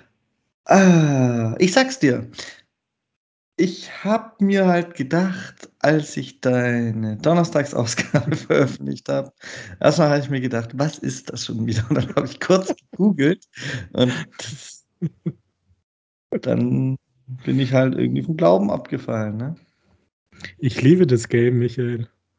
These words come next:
Speaker 1: <laughs> Ja, das glaub ich dir.
Speaker 2: Warum
Speaker 1: Ah.
Speaker 2: kommt sowas nicht für die Xbox?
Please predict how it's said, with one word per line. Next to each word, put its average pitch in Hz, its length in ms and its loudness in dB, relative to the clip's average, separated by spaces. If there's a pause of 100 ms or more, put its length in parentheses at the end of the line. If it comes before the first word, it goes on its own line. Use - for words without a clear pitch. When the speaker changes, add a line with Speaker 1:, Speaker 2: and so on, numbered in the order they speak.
(680)
Speaker 1:
<laughs> 156 100 -4 (300)
Ja, 160 100 6
das - 260 -10
glaub 131 300 -2
ich 131 160 -12
dir. 127 280 -10 (1040)
Speaker 2:
Warum 143 420 4
Speaker 1:
Ah. 294 60 2
Speaker 2:
kommt 240 160 2
sowas 196 300 0
nicht 185 140 0
für 170 120 -2
die 143 180 -2
Xbox? - 520 -12